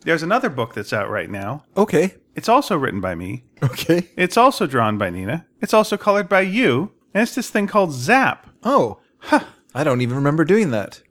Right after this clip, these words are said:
Speaker 1: Well, let me tell you a story. It's,
Speaker 2: Okay.
Speaker 1: uh, Sparks in French.
Speaker 2: <laughs> Okay. That's a short story.
Speaker 1: Yeah, that came out, uh, that came out this month. So
Speaker 2: Nice.
Speaker 1: if you're in, uh, Quebec, uh, it is available there. It is available on Amazon or other places that you would buy your online books.
Speaker 2: Is it available on,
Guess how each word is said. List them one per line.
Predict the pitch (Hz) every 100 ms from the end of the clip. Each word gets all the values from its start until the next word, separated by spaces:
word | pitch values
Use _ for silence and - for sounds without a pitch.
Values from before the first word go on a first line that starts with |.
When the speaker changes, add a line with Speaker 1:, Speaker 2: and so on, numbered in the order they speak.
| -
Speaker 1:
Well, | 120 170 135
let | 120
me | 160
tell | 147 175
you | 160 120
a |
story. | - 170 190 98 95 - _ _ _ - 135
It's, | 120
Speaker 2:
Okay. | 147 123 107
Speaker 1:
uh, |
Sparks | 107 - 104 107
in | 101
French. | 98 101 - -
Speaker 2:
<laughs> | - - 196
Okay. | 160 - 156 139 - 160 - - 220
That's | 233 175
a |
short | 101 120 131 -
story. | 160 160 110
Speaker 1:
Yeah, | 170
that | 147 156
came | 180 170
out, | 170 170
uh, | 180 170 160
that | 160 160
came | 175
out | 165 156 -
this | 170 220
month. | 151 - - - - -
So | 170 139
Speaker 2:
Nice. | 127
Speaker 1:
if | 139 127
you're | 151 156 147
in, | 135 131 127
uh, | 117 117 -
Quebec, | - 123 143 - - - _ -
uh, | 131 120 110
it | 127
is | 120
available | 120 123 117 117
there. | 131 156
It | 131
is | 120
available | 120 123 120 117
on | 113 117 113 120 - - -
Amazon | 120 123 135 135 139 139 143
or | 113 117
other | 120 123
places | 127 123 123 113
that | 120
you | 113 113
would | 107 110
buy | 113 113
your | 113 113
online | 117 110 110 107
books. | 131 185 -
Speaker 2:
Is | 170
it | 175
available | 156 147 135
on, | 131